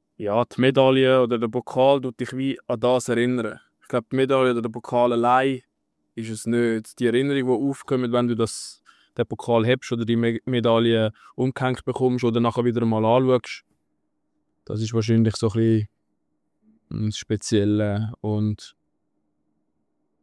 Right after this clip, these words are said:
ja, wie gesagt, vorher schon mal, also wenn du dann kannst mit deinem Juniorenclub eigentlich den höchsten Titel erreichen, dann ist das schon,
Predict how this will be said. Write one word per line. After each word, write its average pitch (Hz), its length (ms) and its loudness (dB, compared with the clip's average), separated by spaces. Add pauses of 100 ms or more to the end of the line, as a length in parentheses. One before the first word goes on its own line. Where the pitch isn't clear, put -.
ja, 113 340 -2
wie 131 100 -2
gesagt, 147 460 0
vorher 147 240 -2
schon 170 200 -2
mal, 123 300 2
also 113 200 -2
wenn 120 160 0
du 117 120 -2
dann 117 340 0
kannst 113 240 0
mit 113 180 -6
deinem 110 140 2
Juniorenclub 135 720 0 (1000)
eigentlich 107 300 -4 (160)
den 107 120 2
höchsten 135 400 -2
Titel 131 340 0
erreichen, 120 480 2
dann 113 160 -2
ist 113 200 -6
das 117 100 -8
schon, 180 400 -6